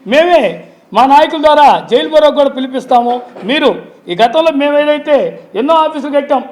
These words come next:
సచివాలయాలు కానీ, ఆర్బీకో కానీ, హెల్త్ క్లినిక్లు కానీ, మీ ప్రభుత్వంలో జైళ్లు నిర్మించుకోండి,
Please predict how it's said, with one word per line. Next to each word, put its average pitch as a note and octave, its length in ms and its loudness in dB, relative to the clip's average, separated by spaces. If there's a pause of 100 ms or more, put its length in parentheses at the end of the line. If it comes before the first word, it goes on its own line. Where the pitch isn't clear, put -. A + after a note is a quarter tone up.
సచివాలయాలు C4+ 460 -2
కానీ, C4+ 220 -2
ఆర్బీకో B3+ 480 -2
కానీ, C4 400 -6 (160)
హెల్త్ C#4 180 -2
క్లినిక్లు C4 340 -6
కానీ, G3+ 320 -2 (220)
మీ G#3+ 140 -4
ప్రభుత్వంలో C4 840 0
జైళ్లు D4+ 240 0
నిర్మించుకోండి, C4+ 880 -2